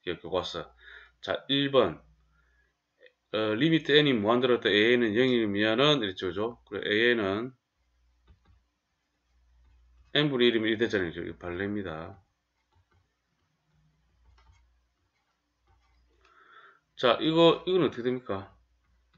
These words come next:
이거는 이 뜻이잖아요. 그죠?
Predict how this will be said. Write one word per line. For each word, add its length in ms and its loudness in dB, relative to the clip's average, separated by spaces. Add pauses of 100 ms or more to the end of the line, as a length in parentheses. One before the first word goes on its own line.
(3250)
이거는 260 -4
이 100 -4
뜻이잖아요. 520 -2
그죠? 360 -10